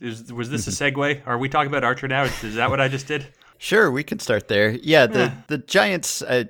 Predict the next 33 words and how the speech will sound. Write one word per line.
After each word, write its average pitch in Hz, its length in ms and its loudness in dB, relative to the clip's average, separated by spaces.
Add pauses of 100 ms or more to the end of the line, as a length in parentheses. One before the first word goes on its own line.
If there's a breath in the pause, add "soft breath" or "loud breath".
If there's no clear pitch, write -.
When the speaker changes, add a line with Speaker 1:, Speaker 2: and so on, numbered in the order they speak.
Speaker 2:
I 110 60 0
think, 101 340 -4
I 95 60 0
don't 101 140 4
know 92 80 -2
what 87 160 -2
they 82 100 -2
should 101 220 -2
have 90 160 -4
done 80 280 -2 (160)
or 82 140 -6
could 98 200 -4
have 82 120 -6
done. 82 420 -4
I 85 120 -6
don't 80 160 -6
know 78 140 -6
that 73 360 -12
they're 76 180 -4
really 80 400 -8
in 85 80 -6
a 85 60 -6
position 90 460 -4
where 90 140 -2
a 85 60 -2
deadline 87 600 -4
move 85 260 -6
would 87 80 -6
have 82 80 -8
made 85 140 -8
a 82 40 -8
difference 85 420 -8
for 85 360 -6